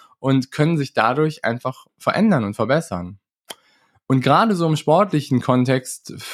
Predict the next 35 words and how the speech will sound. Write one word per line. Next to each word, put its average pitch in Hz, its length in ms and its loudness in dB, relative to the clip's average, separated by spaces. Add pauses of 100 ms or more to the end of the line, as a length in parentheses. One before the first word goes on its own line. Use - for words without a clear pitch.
(240)
das, - 140 -14
darüber 123 280 2
haben 131 140 2
wir, 117 140 4
habe 127 160 0
ich 131 100 0
auch 135 100 0
schon 135 180 -2
so 143 160 2
viel 156 220 0
gesprochen, 127 640 -4 (380)
dass 123 160 0
es 127 140 -6
mich 139 180 2
immer 143 220 2
wieder 127 180 2
nervt, 127 540 2
dass - 420 -8 (160)
alles 139 400 0
auf 110 160 -4
das - 180 -14
genetische 123 440 0
Potenzial 123 540 0
häufig 139 300 -2
gedrückt 147 360 -2
wird 123 120 2
und 110 120 0
sagt 113 260 0
wird, 110 160 -2
der 110 100 4
ist 110 120 -2
einfach 110 300 -2
besser 123 420 0
als 123 260 -2
ich 151 440 0